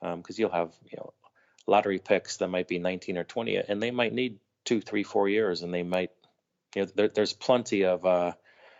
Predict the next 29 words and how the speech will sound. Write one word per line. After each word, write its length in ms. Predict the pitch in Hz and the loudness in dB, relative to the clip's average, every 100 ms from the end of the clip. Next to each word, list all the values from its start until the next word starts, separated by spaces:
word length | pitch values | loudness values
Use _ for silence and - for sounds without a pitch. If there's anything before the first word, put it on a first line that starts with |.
| _ - | _ 2
of 140 | 101 | 2
examples 540 | 92 92 101 101 87 90 | 2 -2 -2 0 -2 0
of, 180 | 82 - - | -2 -4 -4
of 160 | 92 85 | -4 0
lottery 300 | 90 92 87 | 2 2 -2
pick 260 | - 85 | -6 -10
players 360 | - 90 82 - | -2 -2 -2 -10
playing 260 | - 139 107 | -6 -4 -4
some 160 | 92 | -6
games 340 | 85 82 82 87 | -4 -4 -4 -6
in, 200 | 82 - | -6 -10
in 160 | 98 90 | -10 -8
the 60 | 82 | -8
G 200 | 87 85 | -6 -4
League 180 | 85 | -4
at 60 | 85 | -6
times, 500 | 92 85 - - - | -6 -8 -8 -14 -12
um, 160 | 87 82 | -16 -14
'cause 160 | - 87 | -12 -8
they 100 | 85 | -6
need 240 | 92 87 | -4 -6
them. 160 | 90 - _ _ _ _ _ _ _ - | -10 -20 _ _ _ _ _ _ _ -8
Um, 320 | 92 85 78 - _ - | -4 -4 -8 -18 _ 2
but 100 | 98 | 2
what 140 | 101 | 4
that 180 | 92 90 | 2 2
means 260 | 101 104 87 | 0 0 -2
is 160 | 92 | -2
then 360 | 90 87 85 | -2 -2 -4